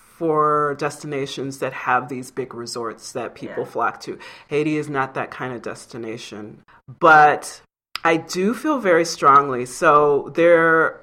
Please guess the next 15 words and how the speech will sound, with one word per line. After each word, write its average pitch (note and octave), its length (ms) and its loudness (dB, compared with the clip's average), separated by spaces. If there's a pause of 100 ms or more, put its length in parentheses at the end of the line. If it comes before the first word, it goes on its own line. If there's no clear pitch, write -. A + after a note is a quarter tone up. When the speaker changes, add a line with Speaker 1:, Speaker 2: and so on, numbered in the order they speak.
(140)
Speaker 1:
are D#3 300 8
a D3+ 80 4
couple A#3 440 -4
of F4 100 -2
c-, - 180 -10 (120)
cruise B3 280 -4
ships - 600 -8 (500)
that C3+ 140 -4
come D#3+ 180 -4
into D3 160 -8
Haiti, B2 440 -6
Labadie, D3 640 2 (240)
s-, - 340 -18
uh, B2+ 280 -6
specifically. - 800 -14